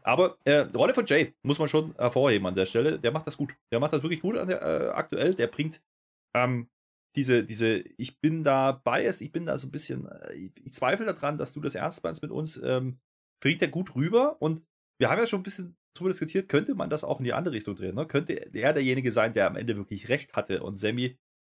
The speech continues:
ähm, quasi alle nur verarscht, damit er erfolgreich ist oder irgendwas in die Richtung, könnte man drehen oder eben doch die Tag-Team, äh, Belts gesplittet werden und nochmal mit, mit, äh, mit Solo und, und Sammy und die anderen bleiben bei den Usos.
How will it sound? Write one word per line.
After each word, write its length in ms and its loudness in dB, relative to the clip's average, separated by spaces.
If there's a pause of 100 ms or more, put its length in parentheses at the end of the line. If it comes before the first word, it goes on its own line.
ähm, 400 2
quasi 340 0
alle 180 -2
nur 100 -4
verarscht, 420 -2
damit 220 -2
er 160 2
erfolgreich 600 -2
ist 200 -8
oder 180 -4
irgendwas 360 -2
in 60 -8
die 100 -6
Richtung, 360 -4 (280)
könnte 180 2
man 120 2
drehen 200 4
oder 320 6
eben 160 -2
doch 140 0
die 100 -8
Tag-Team, 500 -4
äh, 80 -2
Belts 380 0
gesplittet 420 -4
werden 280 2
und 80 -4
nochmal 400 -2
mit, 240 -10
mit, 320 -14
äh, 340 -10
mit 140 -12
Solo 300 -2
und, 260 -6 (120)
und 140 -14
Sammy 420 0
und 400 -8 (120)
die 60 -4
anderen 240 -2
bleiben 180 -2
bei 80 -6
den 80 -8
Usos. 280 -2